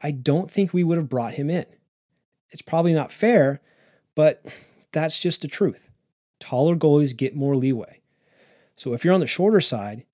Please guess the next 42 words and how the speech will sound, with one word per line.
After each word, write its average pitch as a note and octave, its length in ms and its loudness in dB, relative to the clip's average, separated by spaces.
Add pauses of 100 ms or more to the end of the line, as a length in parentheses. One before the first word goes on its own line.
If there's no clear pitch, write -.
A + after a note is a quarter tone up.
you D3+ 180 -2
need D3 320 0
to F3 80 -2
be E3 260 -2
a A2 100 -6
good D3+ 520 -4
to D#3+ 100 -10
great D3 280 -2
passer B2 500 -8 (140)
right A#2+ 200 -4
away. A#2+ 440 -2 (580)
And F#3+ 240 2
your F3+ 100 4
passing E3+ 460 -2
needs D#3+ 240 0
to C#3+ 80 -8
push - 380 -6
counterattacks - 760 -6
and C#3+ 160 -2
propel F3 520 0
the D3+ 180 -2
offense. - 480 -8 (480)
No F3 380 2
stupid C#3 360 -4
turnovers B2+ 440 -4
on G2+ 240 -10
easy D#3 420 -2
outlet A2+ 300 -8
passes. - 540 -12 (560)
Always F3 360 2
make F3+ 160 0
sure D#3 220 2
your C3+ 260 0
teammate C#3+ 400 -4
has B2+ 300 -6
the A2+ 100 -12
best C3+ 380 -6
odds C3+ 320 -2
to - 80 -8
get A2+ 240 -10
the - 80 -14
ball. A#2 340 -10